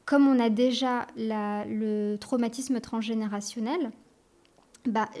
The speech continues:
ça va venir mettre des, des, des coups de canif supplémentaires et ça va réouvrir la blessure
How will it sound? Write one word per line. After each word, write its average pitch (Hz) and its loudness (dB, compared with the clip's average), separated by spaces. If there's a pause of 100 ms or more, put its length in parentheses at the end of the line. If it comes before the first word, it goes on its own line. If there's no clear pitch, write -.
(120)
ça - -2
va 233 4
venir 254 6 (120)
mettre 247 0
des, 214 -2
des, 208 -4
des 202 -2
coups 320 -4
de - -14
canif 269 2
supplémentaires 240 -4
et 262 -2
ça 233 -8
va 202 -4
réouvrir 254 0
la 233 -4
blessure 208 -4